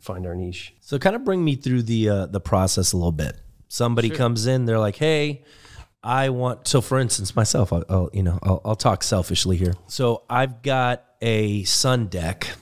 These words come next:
Speaker 1: Yeah.
Speaker 2: right?
Speaker 1: Mm-hmm.
Speaker 2: That my master bedroom goes straight into the sun deck.
Speaker 1: Gotcha.
Speaker 2: I'm never there. I'm never out there. It's so unusable. And, and I feel like the out, the, the, uh, layout of this is, like, horrendous. I don't know why they decided to do that. I guess 'cause, like, I'm,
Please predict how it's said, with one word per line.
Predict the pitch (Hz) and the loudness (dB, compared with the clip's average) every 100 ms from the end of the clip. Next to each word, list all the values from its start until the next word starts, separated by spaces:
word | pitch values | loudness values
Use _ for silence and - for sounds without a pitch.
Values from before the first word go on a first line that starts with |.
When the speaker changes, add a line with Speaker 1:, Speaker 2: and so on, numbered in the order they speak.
| - | -14
Speaker 1:
Yeah. | 127 | -10
Speaker 2:
right? | 98 104 107 - - | 2 2 2 -2 -8
Speaker 1:
Mm-hmm. | 117 | -4
Speaker 2:
That | 107 104 101 - | 0 0 -2 -6
my | 104 | -2
master | 107 113 113 120 | 0 0 0 -2
bedroom | 104 104 95 101 | 0 0 0 -2
goes | 101 101 95 | 0 0 0
straight | - 110 98 | 0 0 2
into | 92 90 | 0 -2
the | 85 | -2
sun | - - 90 | 0 0 0
deck. | 80 80 - | -2 -8 -10
Speaker 1:
Gotcha. | - 87 | -16 -10
Speaker 2:
I'm | 143 196 175 131 | 0 2 2 0
never | 123 120 113 | 0 0 -2
there. | 98 87 90 - 113 | -2 -4 -6 -6 -2
I'm | 135 | 0
never | 139 139 | 0 0
out | 127 110 | 0 -2
there. | 110 104 | -2 -2
It's | 107 | 0
so | - - - 147 143 143 | 0 -2 0 2 2 2
unusable. | 127 117 117 135 151 165 - | 0 0 0 0 0 -2 0
And, | 135 127 | -2 0
and | 131 123 | -2 0
I | 123 | -2
feel | - 180 | 0 0
like | 170 120 - 127 | 2 0 -4 -2
the | 117 110 - 120 | 4 4 2 0
out, | 143 - 123 107 104 | 0 0 -6 -8 -4
the, | 120 | -4
the, | 113 107 | 0 0
uh, | 113 110 104 | 2 2 2
layout | 107 156 185 190 - | 0 2 2 0 -4
of | 135 120 | -4 0
this | 160 - | 0 0
is, | 123 | 2
like, | 120 - _ _ _ _ - | 2 0 _ _ _ _ -20
horrendous. | - 123 104 92 73 - - - | -4 0 0 -2 -4 -4 -4 -2
I | |
don't | 131 147 | -2 0
know | 139 | 0
why | 113 117 117 117 113 - - | 0 0 0 0 -2 -8 -8
they | 127 135 | -2 0
decided | 123 135 113 101 | 2 2 0 -2
to | |
do | 95 110 | -2 0
that. | 110 107 110 | 2 0 0
I | 147 | -4
guess | 147 175 | -2 -4
'cause, | - 131 | -4 0
like, | 127 - | 0 0
I'm, | 127 127 | -2 -2